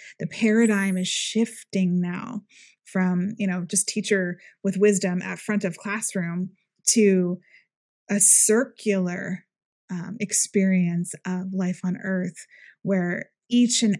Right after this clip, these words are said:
every person has their own heart wisdom and their own soul experience and their own curriculum and their own pillar of light that they're connected to now, that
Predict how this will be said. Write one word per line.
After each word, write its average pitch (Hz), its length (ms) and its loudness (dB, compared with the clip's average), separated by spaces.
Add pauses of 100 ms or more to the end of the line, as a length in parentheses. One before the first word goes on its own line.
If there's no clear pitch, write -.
every 208 380 0
person 202 400 -4
has 185 240 -4
their 196 200 -2
own 208 200 2
heart 202 260 -2
wisdom 185 640 -6 (600)
and 196 140 2
their 196 180 -2
own 214 240 2
soul 190 280 2
experience 185 600 -6
and 202 60 -2
their - 160 -4
own 220 220 0
curriculum 185 680 -2 (300)
and 196 140 4
their 202 120 0
own 214 200 0
pillar 208 340 0
of 185 180 -2
light 196 300 0
that 185 120 -4
they're 185 120 -2
connected 190 540 -2
to 185 200 -2
now, 185 280 0
that 185 160 -8